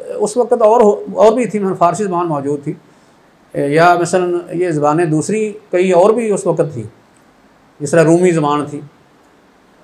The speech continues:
लेकिन नबी सल्लम तो कोई रूमी या ईरानी नहीं थे ना, फ़ारसी थे। जिस नबी पर शरीयत होती है, जिस कौम की तरफ नाज़िल की जाती है, ज़बान तो वही इस्तेमाल होती है।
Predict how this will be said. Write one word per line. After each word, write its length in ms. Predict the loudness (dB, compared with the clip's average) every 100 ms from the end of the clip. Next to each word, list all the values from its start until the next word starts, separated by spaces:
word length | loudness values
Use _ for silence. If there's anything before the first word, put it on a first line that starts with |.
| _ -2
लेकिन 320 | 0 2 -2 -2
नबी 240 | 0 0 2
सल्लम 340 | 2 2 0
तो 180 | 4 4 4
कोई 220 | 0 0
रूमी 340 | 2 2 2 2
या 60 |
ईरानी 320 | 4 4 2 0
नहीं 140 | -2 -6
थे 80 | -8
ना, 100 | -10 -16
फ़ारसी 440 | -6 -4 -2 -6 -6
थे। 180 | -8 -10 -16 _ _ _ _ _ _ _ _ _ _ _ _ _ _ -10
जिस 380 | -2 -2 0 2 2 2 -4 -8 -6
नबी 380 | -4 -2 -2 0
पर 160 | -2
शरीयत 240 | 0 0 0
होती 300 | -2 -4 -4
है, 160 | -2
जिस 180 | -2 -6
कौम 360 | 0 2 4 0
की 140 | -4 -4
तरफ 280 | -2 -2 -4 -6 -6 -10 -18 _ -14 -12 -14 _ _ -12 -12 -8
नाज़िल 320 | -4 -2 -2
की 140 | -2 -4
जाती 360 | -4 -4 -4
है, 120 | -4 -6 -10 _ -12
ज़बान 400 | -10 -4 -2 0
तो 100 | 2
वही 140 | 2 0
इस्तेमाल 320 | 2 2 2
होती 260 | -2 -8
है। 140 | -12